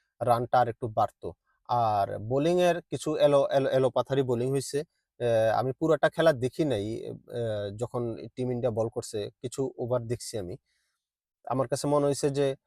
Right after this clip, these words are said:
কিছু চার, আহ, ছয় কিছু গিফট দিছে।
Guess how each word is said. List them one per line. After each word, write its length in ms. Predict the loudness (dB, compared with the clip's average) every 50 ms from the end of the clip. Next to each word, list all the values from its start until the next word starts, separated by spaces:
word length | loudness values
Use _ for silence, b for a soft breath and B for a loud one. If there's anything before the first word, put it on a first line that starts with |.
| _ _ _ _ _
কিছু 640 | -14 -14 -6 _ -6 -4 0 0 0 0 0 -4 -6 -14 _ _ _ -20 -20 _ _ _
চার, 300 | 10 10 12 12 10 8
আহ, 1080 | 4 -8 _ _ _ _ _ _ _ _ _ _ _ -4 0 0 2 2 0 0 -2 -6 _
ছয় 360 | -2 4 4 6 6 6 2
কিছু 320 | 0 _ -10 -8 -6 -6 -4
গিফট 340 | 0 0 0 0 -2 -8
দিছে। 360 | -8 -8 -8 -8 -10 -12 -16